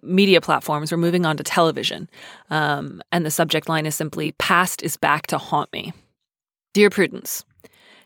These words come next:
ten years ago, I was a massive fan of a T V show and basically cyberstalked the actors everywhere.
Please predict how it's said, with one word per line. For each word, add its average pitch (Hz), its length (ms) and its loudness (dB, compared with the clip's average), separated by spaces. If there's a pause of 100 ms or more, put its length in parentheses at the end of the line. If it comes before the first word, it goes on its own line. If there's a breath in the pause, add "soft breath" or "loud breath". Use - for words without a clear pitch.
ten 247 200 4
years 302 240 4
ago, 160 460 2
I 180 60 0
was 170 160 2
a 175 40 2
massive 180 520 2
fan 165 260 2
of 156 80 -2
a 160 60 0
T 147 240 -6
V 196 180 0
show 147 460 2
and 151 240 -6
basically 240 540 0
cyberstalked 175 760 0
the 143 140 -4
actors 147 380 -2
everywhere. 165 560 2